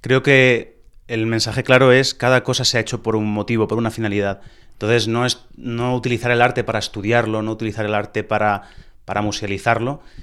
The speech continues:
sino para vivirlo. Una experiencia buenísima sería el Camino de Santiago, o venir aquí a la Encarnación y ponerte delante de, de, de la reja y ver la Virgen de la Clemencia desde lejos, y rezar.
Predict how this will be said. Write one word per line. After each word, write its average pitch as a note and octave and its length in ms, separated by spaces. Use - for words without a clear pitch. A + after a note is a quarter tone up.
sino A2+ 320
para A#2 180
vivirlo. G#2 560
Una G#2+ 380
experiencia A2+ 460
buenísima A2 360
sería G#2+ 200
el A2 80
Camino A#2 300
de A2+ 60
Santiago, G#2+ 720
o G#2+ 180
venir A2+ 280
aquí A#2+ 240
a A#2+ 60
la A2+ 80
Encarnación A2 680
y A#2+ 80
ponerte A2 320
delante A2 360
de, A2 300
de, G#2+ 220
de G#2 140
la G#2+ 100
reja A#2+ 300
y A2+ 80
ver A2+ 100
la A2+ 80
Virgen A2+ 300
de A2+ 40
la G#2+ 100
Clemencia A#2 400
desde G#2+ 200
lejos, G2+ 400
y A#2 120
rezar. G#2 440